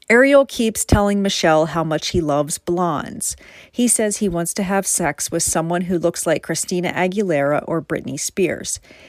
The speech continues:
He constantly tells Michelle how ugly she is and she's not as pretty as other women. The next night, Michelle is watching T V in her room while she's chained up. There's, like, an old T V sitting on the floor.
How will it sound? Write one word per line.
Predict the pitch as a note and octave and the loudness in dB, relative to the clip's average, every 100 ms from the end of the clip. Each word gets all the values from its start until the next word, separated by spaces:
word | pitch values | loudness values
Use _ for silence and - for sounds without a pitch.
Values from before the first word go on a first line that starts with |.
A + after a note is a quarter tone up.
| - | -20
He | - A#3+ | -2 -2
constantly | - A#3 A#3+ - G#3+ | 2 2 2 0 -2
tells | G#3 G3 F#3 | 0 2 2
Michelle | F#3+ F#3 F3+ D#3 | 0 -2 0 2
how | E3+ D#3 - | 2 0 2
ugly | G3+ G3+ G3+ | 2 2 0
she | - G3 | 0 2
is | G3 F#3 F#3 F3+ | 4 6 4 0
and | D#3 D#3 | -4 -4
she's | - D3+ | -6 -6
not | D3+ C#3+ | -6 -6
as | E3 | -6
pretty | - G#3 F#3+ F3+ | -4 0 2 2
as | E3 | 2
other | D3+ C#3 | -2 -2
women. | D3 G3+ E3 - - - _ _ _ _ _ _ _ _ - - _ | 0 0 0 -8 -16 -20 _ _ _ _ _ _ _ _ -20 -20 _
The | A#3+ | 4
next | B3 D4+ - | 4 2 0
night, | G#3 G3 | 0 0
Michelle | - F#3+ - G#3 G3+ | -2 -2 2 4 4
is | - F3+ | 2 0
watching | F#3 F#3 F#3+ F3+ | 0 0 -2 -4
T | - G3 | -4 -2
V | F3 E3 | 0 -2
in | F3+ | -2
her | E3+ E3+ | -2 -2
room | D3+ D#3 E3 F3+ | -2 -2 0 0
while | E3 C#3+ | 0 -2
she's | - E3 | -4 -6
chained | - F3 E3+ | -4 -2 0
up. | D3+ D#3+ - | 2 2 2
There's, | F3+ E3+ | 0 2
like, | E3+ - | 0 -2
an | |
old | - D#3+ D#3 | -4 -4 -4
T | - E3 | -6 -6
V | D#3 D#3 | -4 -4
sitting | E3 - D3 D#3+ | -4 -6 -6 -8
on | D3+ | -8
the | |
floor. | - D3+ D3+ D#3 | -10 -6 -2 -2